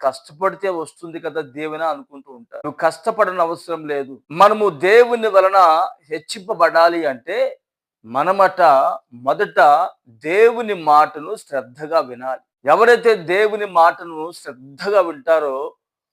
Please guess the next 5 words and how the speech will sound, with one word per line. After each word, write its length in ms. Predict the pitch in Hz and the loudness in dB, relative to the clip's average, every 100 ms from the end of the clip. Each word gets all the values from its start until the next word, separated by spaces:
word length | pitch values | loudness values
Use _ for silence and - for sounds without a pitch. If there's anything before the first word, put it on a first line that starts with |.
| _ | _
వారిని 580 | 110 127 156 196 202 196 | -4 4 8 8 6 0
యేసయ్య 840 | 156 165 185 - 185 165 143 170 - | -4 -4 -6 -6 -4 0 0 0 -6
సమస్త 600 | - 143 202 - - - | -10 -8 -8 -10 -12 -8
ప్రజల 500 | 170 156 151 208 202 | -8 -8 -8 -2 -2
కంటే 680 | 185 170 151 156 139 175 | -2 -6 -8 -10 -8 -10